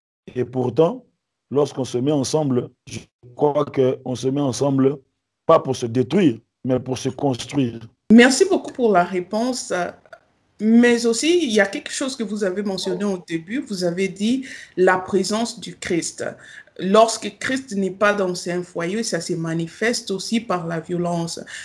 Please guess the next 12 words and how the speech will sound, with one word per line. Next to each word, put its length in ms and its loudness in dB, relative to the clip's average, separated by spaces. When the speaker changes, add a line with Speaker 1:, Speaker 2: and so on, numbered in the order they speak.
Speaker 2:
Mais 180 8
de 120 2
plus 240 0
en 120 6
plus, 160 2
nous 180 4
voyons 360 0
que 120 -2
même 500 2
les 120 -2
familles 400 2
chrétiennes, 540 -4